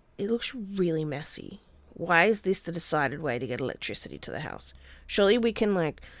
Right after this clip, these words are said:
Bluetooth electricity, <laughs> connect to Wi-Fi <laughs> for electricity. Why are there these poles with lines to the houses?" I was just like, "I've never noticed how many lines, like, the, they're not lines, but they're, like,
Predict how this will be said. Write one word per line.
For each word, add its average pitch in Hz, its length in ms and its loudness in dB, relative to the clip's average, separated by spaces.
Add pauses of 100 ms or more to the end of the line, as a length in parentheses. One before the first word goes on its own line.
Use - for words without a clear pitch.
(240)
Bluetooth 156 560 0
electricity, 302 1080 4 (300)
<laughs> - 280 -14
connect 202 320 4
to - 80 6
Wi-Fi 147 600 4
<laughs> 320 420 6
for 240 340 8
electricity. 208 720 0 (640)
Why 180 280 10
are 233 40 8
there 233 140 8
these 220 220 4
poles 160 640 4
with 170 180 2
lines 139 560 2
to - 100 -6
the - 100 0
houses?" - 360 2
I 196 160 6
was 262 180 2
just - 220 -6
like, 247 160 0
"I've 208 140 0
never 220 280 6
noticed 226 380 4
how - 260 6
many 214 260 4
lines, 175 580 2
like, 165 140 -2
the, 165 120 2 (460)
they're - 100 0
not 285 160 6
lines, 160 360 4
but - 160 -12
they're, 143 120 0
like, 143 400 0